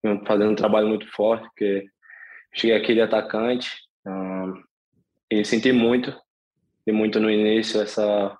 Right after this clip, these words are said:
competitividade, essa força física. Toda bola é uma disputa muito grande, a intensidade. Então, acho que essa parte física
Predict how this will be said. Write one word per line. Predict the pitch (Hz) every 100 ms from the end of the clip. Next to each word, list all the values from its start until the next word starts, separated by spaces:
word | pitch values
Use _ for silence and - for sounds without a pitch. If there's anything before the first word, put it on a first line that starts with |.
| _
competitividade, | 101 101 101 110 110 101 104 107 104
essa | 101 107
força | 104 - 107 110
física. | 104 - 110 113 110 117 110 - _ - - - _ _ _ _ _ _ _
Toda | 101 101
bola | 95 95 101 107 101
é | 104
uma | 101 101
disputa | 98 - 101 104 104
muito | 104 104
grande, | 98 98 101 104
a |
intensidade. | 95 104 - 101 98 101 98
Então, | 98 98 101 101
acho | 101 -
que | - 107 101 - _
essa | 98 98 101 -
parte | 101 101 -
física | 104 101 - 107